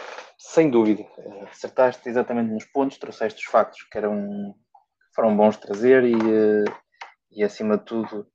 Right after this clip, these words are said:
eh, quem ganhou, ganhou bem. Ahm,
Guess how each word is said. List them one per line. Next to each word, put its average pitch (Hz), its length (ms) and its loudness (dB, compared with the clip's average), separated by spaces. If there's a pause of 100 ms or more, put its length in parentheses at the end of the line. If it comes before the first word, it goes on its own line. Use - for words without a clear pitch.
(140)
eh, 101 280 -6 (100)
quem 107 140 -4
ganhou, 104 340 4
ganhou 104 320 4
bem. 98 240 -6 (840)
Ahm, 104 840 2